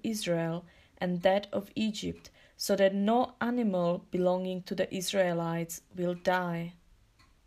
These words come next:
The Lord set a time and said,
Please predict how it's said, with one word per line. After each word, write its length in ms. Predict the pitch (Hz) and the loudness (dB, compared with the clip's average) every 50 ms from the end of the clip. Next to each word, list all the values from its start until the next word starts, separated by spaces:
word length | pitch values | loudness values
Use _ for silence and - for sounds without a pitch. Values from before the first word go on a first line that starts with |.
| _ _ _ _ _ _ _ _ _ _ _ _ _ - - - - _ _ _ _ _ _ _ | _ _ _ _ _ _ _ _ _ _ _ _ _ -20 -20 -20 -20 _ _ _ _ _ _ _
The 80 | - 180 | -4 -2
Lord 380 | 175 180 190 220 247 269 277 - | 0 2 2 2 2 0 -2 -2
set 180 | - 262 240 | -4 -4 -2
a 80 | 247 247 | -2 -4
time 400 | 247 - - 233 240 233 208 196 | -6 -6 -6 -4 -2 -2 -2 -2
and 160 | - 190 202 | -4 -6 -6
said, 480 | - - - 208 208 190 170 170 - | -6 -4 -4 -2 -2 -2 -4 -6 -8